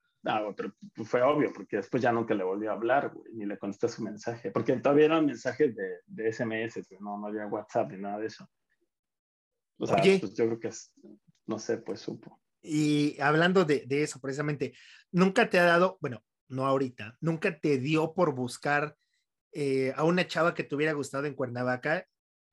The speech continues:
Speaker 2: y que la trataras de buscar a través de las redes sociales?
Speaker 1: Güey, sí, había una chava que me encantaba,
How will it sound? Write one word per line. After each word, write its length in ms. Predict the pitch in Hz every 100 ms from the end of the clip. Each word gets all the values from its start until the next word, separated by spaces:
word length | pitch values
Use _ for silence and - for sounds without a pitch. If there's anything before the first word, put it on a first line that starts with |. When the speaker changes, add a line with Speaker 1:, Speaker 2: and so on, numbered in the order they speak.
| _
Speaker 2:
y 120 | 151 127
que 120 | 139
la 120 | 131
trataras 360 | 131 131 151 151
de 60 |
buscar 300 | 131 - 143
a 40 | 139
través 220 | 127 127
de 80 | 135
las 120 | 110
redes 180 | 120 120
sociales? 540 | 110 113 127 180 _ _ _ _ _ _ _ _ -
Speaker 1:
Güey, 340 | 170 165 170
sí, 500 | - - 170 170 185
había 200 | 160 156
una 180 | 196 196
chava 240 | - 190 -
que 80 | 151
me 160 | 135
encantaba, 880 | 135 120 123 123 - 143 147 127